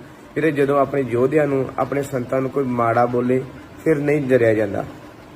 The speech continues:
ਰਿਹਾ ਨਹੀਂ ਜਾਂਦਾ। ਸੋ ਇਸ ਬੰਦੇ ਨੂੰ ਪਤਾ ਲੱਗ ਜੇ, ਇੱਕ ਰਿਕੁਐਸਟ ਵੀ ਮੈਂ ਕਰ ਰਿਹਾ ਵਾਂ, ਕਿਉਂਕਿ ਇਹਨੂੰ ਇਹ ਨਾ ਹੋਵੇ ਕਿ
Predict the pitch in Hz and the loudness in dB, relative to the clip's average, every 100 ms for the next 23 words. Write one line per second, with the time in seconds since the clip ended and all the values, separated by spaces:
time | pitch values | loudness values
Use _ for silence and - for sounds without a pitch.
0 | - 131 143 151 156 127 107 104 104 - | -6 2 4 4 4 2 0 -2 -6 -14
1 | - - - - - 156 175 170 180 156 | -20 -20 -20 -6 2 4 6 4 4 2
2 | 147 156 160 147 147 151 147 131 127 139 | 4 4 4 4 6 6 6 4 4 2
3 | 135 - - - 131 147 139 143 156 165 | 0 -12 -16 -4 -2 0 0 2 0 2
4 | 175 160 143 131 127 131 131 - - - | 2 2 4 4 6 4 0 -2 -16 -20
5 | - - 147 160 131 156 156 165 165 160 | -6 -2 2 4 4 6 6 6 6 4
6 | 139 135 156 - | 4 2 2 0